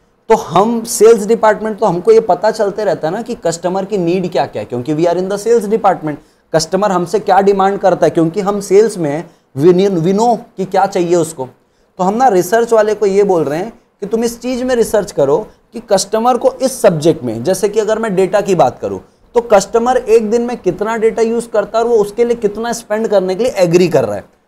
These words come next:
तो अपन उसको बोल देंगे कि भाई यहाँ पे ना कस्टमर डेटा में ज़्यादा फोकस कर रहा है आजकल, तो तू रिसर्च कर वहाँ पे। तो ये क्या किया, मैं Reliance कंपनी के अंदर से सेल्स डिपार्टमेंट में से रिसर्च डिपार्टमेंट को मैंने बता दिया,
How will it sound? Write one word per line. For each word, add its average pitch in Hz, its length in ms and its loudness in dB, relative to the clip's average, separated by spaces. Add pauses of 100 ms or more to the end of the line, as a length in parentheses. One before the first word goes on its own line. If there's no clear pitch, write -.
(120)
तो 220 60 0
अपन 208 300 0
उसको 180 260 0
बोल 135 220 4
देंगे 120 300 -2
कि 160 120 -6
भाई 165 180 2
यहाँ 156 340 0
पे 170 140 -6
ना 208 100 -6
कस्टमर 160 480 -4
डेटा 135 380 0
में 185 140 -2
ज़्यादा 151 260 0
फोकस 165 400 -6
कर 139 100 -2
रहा 151 120 2
है 139 60 2
आजकल, 185 300 0 (360)
तो 180 60 -6
तू 208 120 0
रिसर्च 175 400 -2
कर 165 180 0
वहाँ 127 260 -2
पे। 98 100 -12 (340)
तो 233 40 0
ये 220 240 0
क्या 262 220 2
किया, 202 220 0
मैं 240 140 0
Reliance 214 400 0
कंपनी 226 420 -8
के 214 80 0
अंदर 196 320 0
से 220 160 -2
सेल्स 214 400 2
डिपार्टमेंट 196 580 0
में 175 80 -2
से 196 160 -4
रिसर्च 190 400 0
डिपार्टमेंट 170 560 -2
को 196 80 -2
मैंने 165 240 -4
बता 165 280 2
दिया, 120 240 -4